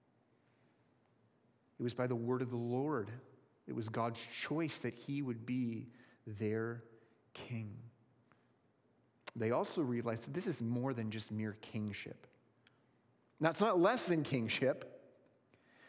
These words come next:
He is more than just a king in terms of the world's idea of a king. You see this in verse one. Did you notice where it says, "Behold, we are your bone and flesh"?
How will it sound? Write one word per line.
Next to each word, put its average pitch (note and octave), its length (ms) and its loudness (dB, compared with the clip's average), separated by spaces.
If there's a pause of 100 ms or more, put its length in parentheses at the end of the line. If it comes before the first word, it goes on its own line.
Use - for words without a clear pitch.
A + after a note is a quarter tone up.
(220)
He F#3+ 180 4
is E3+ 160 6
more F#3+ 480 6
than D#3+ 220 4
just F3 360 4
a E3+ 80 8
king G#3 440 4
in F3 120 4
terms F3+ 280 2
of E3 100 2
the D#3 80 6
world's D#3 460 6
idea D#3+ 340 6
of D#3 80 6
a D#3 60 4
king. D#3 560 2 (440)
You C#3 120 -2
see A3 240 -2
this B3+ 240 0
in D3+ 120 2
verse C3+ 300 0
one. C#3+ 280 2
Did B2+ 140 0
you C3+ 80 0
notice C#3+ 460 2
where C#3+ 100 4
it C3+ 80 0
says, C3+ 260 2
"Behold, D3 500 2
we D3 180 4
are C#3 300 4
your C3 260 6
bone C3 680 2
and B2+ 220 0 (240)
flesh"? A#2+ 240 -2